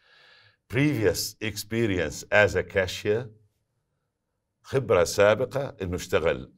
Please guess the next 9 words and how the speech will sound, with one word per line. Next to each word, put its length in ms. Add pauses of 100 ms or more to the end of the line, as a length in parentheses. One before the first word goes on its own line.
(180)
ككاشير، 1120 (120)
أمين 260
صندوق 640
أو 160
سموه 440
ما 120
شئتم، 460
أو 140
كاشير. 600